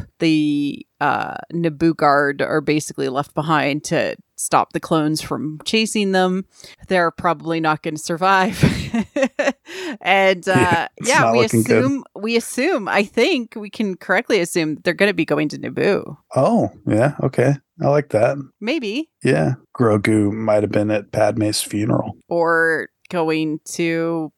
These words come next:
Speaker 1: the Gungan city, or
Speaker 2: Oh, okay.
Speaker 1: you know, like, there's a lot of interesting things, and it doesn't feel like we're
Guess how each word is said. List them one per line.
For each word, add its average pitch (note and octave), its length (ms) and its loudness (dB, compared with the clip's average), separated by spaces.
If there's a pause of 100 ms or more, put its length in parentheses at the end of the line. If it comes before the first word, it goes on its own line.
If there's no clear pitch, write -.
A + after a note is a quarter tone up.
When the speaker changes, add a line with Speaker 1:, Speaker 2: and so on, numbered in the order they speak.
Speaker 1:
the E3 80 -2
Gungan F3+ 640 0
city, C4 840 0
or D3+ 640 0
Speaker 2:
Oh, E3 800 2
okay. - 180 -2
Speaker 1:
you A2+ 60 2
know, - 160 2
like, C#4+ 160 -4
there's D4 180 -2
a D4 80 0
lot A#3+ 300 -2
of E4 80 2
interesting F#3+ 720 -4
things, E3 300 -4
and G3+ 180 2
it G3 140 0
doesn't A#3 320 0
feel F4 240 4
like C4+ 200 2
we're F3 120 4